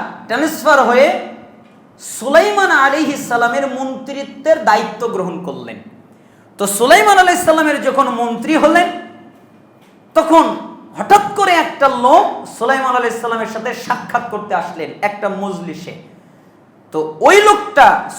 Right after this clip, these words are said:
সুলাইমান আলাইহিস সালামের সাথে কথা বলছেন, আর ওই মন্ত্রীর দিকে বড় বড় চোখ করে তাকিয়ে আছেন। তো মন্ত্রী তো ভয় পেয়ে গেছে, ব্যাপার কি? কথা বলছেন সুলাইমান আলাইহিস সালামের সাথে, আর তাকিয়ে আছেন আমার দিকে, এটা কি হতে পারে?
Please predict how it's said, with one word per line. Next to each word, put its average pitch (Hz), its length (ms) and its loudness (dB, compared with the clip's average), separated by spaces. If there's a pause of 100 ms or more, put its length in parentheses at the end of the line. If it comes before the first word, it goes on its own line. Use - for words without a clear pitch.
সুলাইমান 381 440 4
আলাইহিস 330 260 0
সালামের 285 280 0
সাথে 254 280 -2 (120)
কথা 214 300 2
বলছেন, 294 420 0 (720)
আর 165 280 2 (360)
ওই 247 180 2
মন্ত্রীর 339 840 0
দিকে 311 280 0
বড় 247 340 2
বড় 269 340 2
চোখ 247 120 -4 (120)
করে 262 160 0
তাকিয়ে 226 420 -6
আছেন। 123 240 -12 (340)
তো 170 80 -8
মন্ত্রী 202 360 -8
তো 196 140 -8
ভয় 185 280 -2
পেয়ে 165 160 -6
গেছে, 143 220 -10
ব্যাপার 202 300 -4 (120)
কি? - 140 -16 (480)
কথা 196 260 0
বলছেন 233 420 -4
সুলাইমান 240 480 -4
আলাইহিস 214 300 -4
সালামের 190 240 -8
সাথে, 170 480 -10 (320)
আর 185 120 2 (140)
তাকিয়ে 214 380 0
আছেন 202 260 -4 (100)
আমার 185 340 -4
দিকে, 151 400 -10
এটা 165 140 -6
কি 185 120 -4
হতে 190 200 -2
পারে? 285 380 4